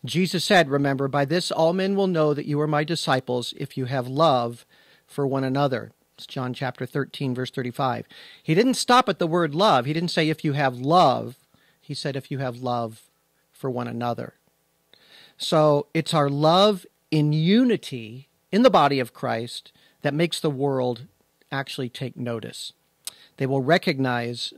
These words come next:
from that that we are disciples of Jesus. Love does not show itself in pride, in strife,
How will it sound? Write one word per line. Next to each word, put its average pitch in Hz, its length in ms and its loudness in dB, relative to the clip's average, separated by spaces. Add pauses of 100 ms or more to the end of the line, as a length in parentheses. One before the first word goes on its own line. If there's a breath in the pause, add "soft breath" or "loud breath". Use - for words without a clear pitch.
from 127 300 -6
that 165 580 2 (120)
that 143 140 -6
we 147 140 -4
are 139 80 -2
disciples 127 640 -6
of 113 180 -12
Jesus. - 600 -8 (320 loud breath)
Love 156 340 6
does 147 220 -2
not 147 240 0
show 165 200 0
itself 143 500 0
in 120 280 -6 (120)
pride, 170 680 -2
in 120 280 -8
strife, 160 840 -4